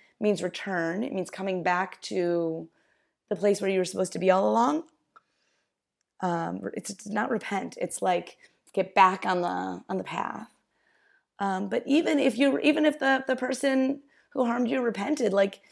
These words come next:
if they harmed you in an irreparable way, you don't owe them anything. You may choose to forgive, and that may be a wonderful healing thing for you to do.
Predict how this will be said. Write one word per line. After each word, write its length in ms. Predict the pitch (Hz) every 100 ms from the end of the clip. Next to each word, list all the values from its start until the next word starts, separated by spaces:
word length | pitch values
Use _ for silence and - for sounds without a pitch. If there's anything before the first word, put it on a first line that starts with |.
| _ _ - -
if 140 | 208
they 160 | 285 339
harmed 280 | 294 339
you 80 | 269
in 60 | 214
an 120 | 202
irreparable 480 | 202 254 254 214 196
way, 120 | -
you 180 | 247 311
don't 220 | - -
owe 160 | 214 294
them 160 | 247
anything. 560 | 208 165 - - - - _ _ - _ _ _ _ _
You 140 | 247
may 140 | 254 233
choose 340 | - 294 339
to 120 | -
forgive, 560 | - 214 175 - - 247
and 140 | -
that 100 | 214
may 140 | 226 214
be 100 | 208
a 80 | 185
wonderful 520 | 196 247 269 208 185
healing 540 | - 269 285 214 185
thing 300 | 165 254 269
for 220 | 226 208
you 180 | 196 190
to 140 | 180 185
do. 540 | 226 285 202 202 262